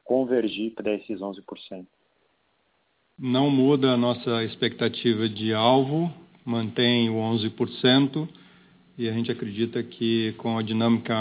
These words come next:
Speaker 2: maior da economia, nós vamos ter oportunidades de alocar esse capital no negócio de crédito.
Speaker 1: Perfeito, super claro. Muito obrigado.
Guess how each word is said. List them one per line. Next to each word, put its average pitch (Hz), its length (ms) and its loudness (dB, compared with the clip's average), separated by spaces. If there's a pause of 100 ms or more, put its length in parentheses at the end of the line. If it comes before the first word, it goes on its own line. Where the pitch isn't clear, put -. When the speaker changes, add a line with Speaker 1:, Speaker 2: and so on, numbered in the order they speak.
(140)
Speaker 2:
maior 110 320 -4
da 107 80 -2
economia, 117 840 2 (140)
nós 120 160 -6
vamos 120 240 0
ter 123 160 4
oportunidades 113 880 2
de 110 260 -2
alocar 110 380 0
esse 107 120 -4
capital 113 760 2
no 110 540 -2
negócio 110 420 0
de 120 80 2
crédito. 98 520 -2 (1120)
Speaker 1:
Perfeito, - 400 -12
super - 340 -8
claro. 95 300 0
Muito 113 200 -8
obrigado. 104 380 -2